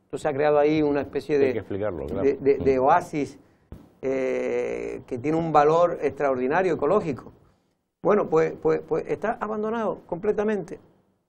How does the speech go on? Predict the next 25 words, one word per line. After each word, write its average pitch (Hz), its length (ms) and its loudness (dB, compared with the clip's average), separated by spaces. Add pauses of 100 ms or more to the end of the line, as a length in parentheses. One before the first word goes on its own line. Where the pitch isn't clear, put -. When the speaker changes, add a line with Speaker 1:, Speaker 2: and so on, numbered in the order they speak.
(440)
Speaker 1:
No 175 120 0
sé 208 120 2
si 208 80 4
tenemos 202 540 4
posibilidades 165 560 2
de 160 100 2
oír, 175 340 2 (680)
en 147 120 -2
este 165 200 -2
caso, 160 520 0 (120)
al 151 220 0
director 143 460 2
del 147 160 0
campo 156 260 -2
de 147 80 6
golf 160 400 4
de 135 180 -4
Costa 151 440 0
Teguise, 143 520 0 (580)
para 143 180 2
después 160 340 0
poder 139 420 2 (300)
hablar. 131 380 0
Jesús 165 300 0
Medina. 113 400 -4